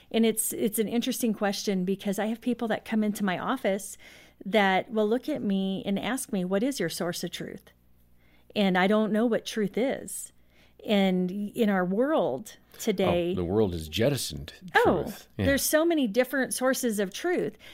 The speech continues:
Speaker 1: But the great news is we know Jesus, the, the actual truth,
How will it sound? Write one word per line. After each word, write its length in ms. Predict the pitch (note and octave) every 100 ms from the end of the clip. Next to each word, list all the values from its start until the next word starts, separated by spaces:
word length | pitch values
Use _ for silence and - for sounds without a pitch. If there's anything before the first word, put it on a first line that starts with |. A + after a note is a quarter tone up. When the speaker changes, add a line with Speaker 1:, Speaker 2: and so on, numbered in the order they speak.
| - -
Speaker 1:
But 220 | A#3 G3+
the 60 | A3
great 280 | A#3+ C4
news 240 | C4+ C4+ A3+
is 160 | A3
we 320 | G3 G#3+ B3+ C4
know 600 | A#3 F#3 E3 E3 E3 F3+ _ - - _ -
Jesus, 680 | F3+ F3+ E3 - - - - _ _ _
the, 340 | - F3+ E3 F#3+
the 200 | F#3+ -
actual 640 | F#3+ F#3 - F#3+ D#3 - _ _
truth, 480 | - - E3 - -